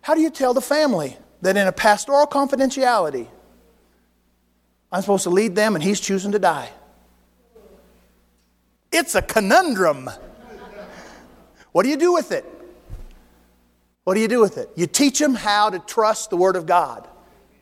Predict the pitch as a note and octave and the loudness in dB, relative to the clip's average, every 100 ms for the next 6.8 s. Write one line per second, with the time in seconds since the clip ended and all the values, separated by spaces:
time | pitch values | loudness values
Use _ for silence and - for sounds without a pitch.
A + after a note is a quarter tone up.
0 | _ _ _ D4+ E4+ - G3+ D4+ D#4+ G#3 | _ _ _ 0 0 0 0 0 0 -4
1 | - G#3 B3 A3+ G3+ A3+ C4 A3+ A3+ G3+ | -2 0 2 2 2 0 -2 -4 -2 -2
2 | - B3 B3+ C#4+ D#4+ G#3 C#3+ A2+ - - | 0 2 2 2 0 0 -2 -4 -10 -20
3 | _ _ _ _ _ _ _ _ _ - | _ _ _ _ _ _ _ _ _ -4
4 | E3+ F#3+ B3+ D#4 E3 D3 G3 A#3+ B3+ A3+ | -2 0 0 0 0 0 0 0 0 2
5 | G#3 F3 F3 G#3 F3+ G#3+ A3 A3 B3+ D#4 | 0 -2 -2 0 0 0 -2 -2 0 0
6 | - E3+ C#3+ B2+ B2+ - - | -2 -4 -2 -2 -2 -2 -10